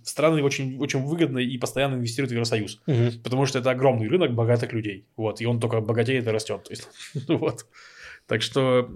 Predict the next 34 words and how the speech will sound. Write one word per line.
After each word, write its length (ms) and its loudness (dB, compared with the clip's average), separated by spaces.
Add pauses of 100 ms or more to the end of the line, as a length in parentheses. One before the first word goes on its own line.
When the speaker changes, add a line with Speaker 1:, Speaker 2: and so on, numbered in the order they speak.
Speaker 1:
ну, 260 0
Пиндрус 400 -2 (200)
просто, 280 2
типа, 220 0
это 160 2
так 200 -4
фраза, 260 4
которая, 460 2 (680)
ну, 120 4
типа, 200 -2
наоборот, 480 6 (140)
это, 560 0 (260)
мол, 240 -4 (120)
я 80 -2
даже 160 -2
не 60 0
знаю, 320 2
Speaker 2:
Ну 140 6
да, 120 6
Speaker 1:
как 80 4
бы. 60 2
Speaker 2:
проблема 220 6
в 60 2
том, 100 8
что 280 2
много, 420 0
там, 120 -2
не 60 -2
знаю, 180 2
его 200 4
избирателей 500 2
не 260 -8
сильно 280 -2
там 140 -4